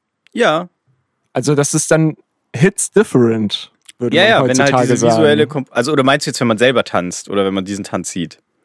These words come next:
Speaker 2: Äh, wahrscheinlich sowohl als auch, aber ich bin jetzt noch beim Sehen einfach nur. Also sich
Speaker 1: Ja.
Speaker 2: angucken.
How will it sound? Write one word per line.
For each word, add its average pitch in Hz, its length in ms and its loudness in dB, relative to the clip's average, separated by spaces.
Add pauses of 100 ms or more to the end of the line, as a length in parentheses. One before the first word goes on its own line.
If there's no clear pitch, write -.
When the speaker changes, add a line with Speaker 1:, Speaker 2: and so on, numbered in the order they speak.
(760)
Speaker 2:
Äh, 151 80 2
wahrscheinlich 147 720 2
sowohl 156 320 2
als 147 160 0
auch, 165 180 2
aber 156 140 2
ich 143 100 -2
bin 160 100 2
jetzt 160 180 2
noch 156 100 0
beim 139 180 2
Sehen 127 400 2
einfach 110 300 -4
nur. 110 340 -2 (1200)
Also 110 140 -10
sich 113 140 -2
Speaker 1:
Ja. - 80 -2
Speaker 2:
angucken. 120 580 -4